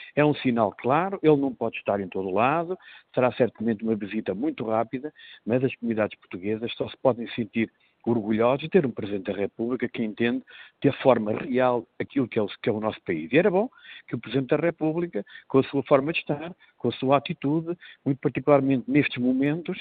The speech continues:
eh, começasse também a influenciar algumas elites em Portugal que continuam a conviver mal, a viver mal, com o, aquilo que é a, a situação real dos portugueses que residem fora do país, que independentemente da distância,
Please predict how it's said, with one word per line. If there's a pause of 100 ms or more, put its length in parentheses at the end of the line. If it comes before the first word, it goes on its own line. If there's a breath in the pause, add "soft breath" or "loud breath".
(140)
eh,
começasse
também (340 loud breath)
a
influenciar
algumas
elites
em
Portugal (400 loud breath)
que
continuam
a
conviver
mal, (280 soft breath)
a
viver
mal, (340 soft breath)
com
o,
aquilo
que
é
a,
a
situação
real
dos
portugueses
que
residem
fora
do
país, (320 loud breath)
que
independentemente
da
distância,